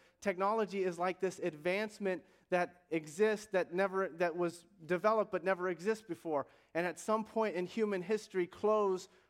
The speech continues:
were part of that technological advancement. So all of us who are wearing clothes today love technology in some form of ano-, or another.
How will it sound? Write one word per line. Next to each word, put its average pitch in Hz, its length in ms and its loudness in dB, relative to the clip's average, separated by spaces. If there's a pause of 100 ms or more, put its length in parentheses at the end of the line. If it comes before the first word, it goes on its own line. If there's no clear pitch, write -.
were 170 400 2 (400)
part 202 200 4
of 175 80 -2
that 180 200 0
technological 170 760 -2
advancement. 170 540 -2
So 180 140 0
all 226 300 4
of 196 120 0
us 180 280 2 (600)
who 185 120 0
are 180 100 4
wearing 202 300 2
clothes 208 340 2
today 175 540 0
love 190 440 4 (420)
technology 185 760 0
in 170 120 -2
some 185 260 -2
form 170 400 -2
of 156 120 0
ano-, 165 300 0
or 160 140 2
another. 156 420 -2